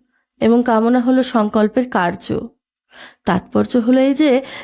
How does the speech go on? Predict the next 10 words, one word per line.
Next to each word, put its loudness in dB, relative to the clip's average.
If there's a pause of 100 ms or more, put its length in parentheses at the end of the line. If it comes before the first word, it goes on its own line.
সাধকদের 0
সমস্ত 0 (120)
সংকল্প 0 (200)
এবং 0
কামনা 0 (520)
ত্যাগ 0
করা 0
উচিত। -4 (680)
মোটর 2
গাড়ি 2